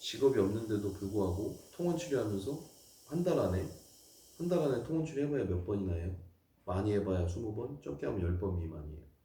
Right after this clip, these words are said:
그런데도 합의 사백에 하고, 오백에 하고, 육백에 하고, 저는 진짜 합의 많이 하는 사람들 많이 보는데,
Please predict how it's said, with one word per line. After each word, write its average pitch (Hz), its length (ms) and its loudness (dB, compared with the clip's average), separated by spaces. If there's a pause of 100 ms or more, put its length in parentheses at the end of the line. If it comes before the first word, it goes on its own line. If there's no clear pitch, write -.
(720)
그런데도 110 500 0
합의 131 180 -6
사백에 139 440 -2
하고, 98 340 -4
오백에 95 380 2
하고, 87 280 -2
육백에 92 360 0
하고, 80 260 -4
저는 98 200 0
진짜 117 320 -6
합의 113 160 -2
많이 87 220 0
하는 90 160 2
사람들 90 240 -2
많이 82 240 -4
보는데, 85 580 -6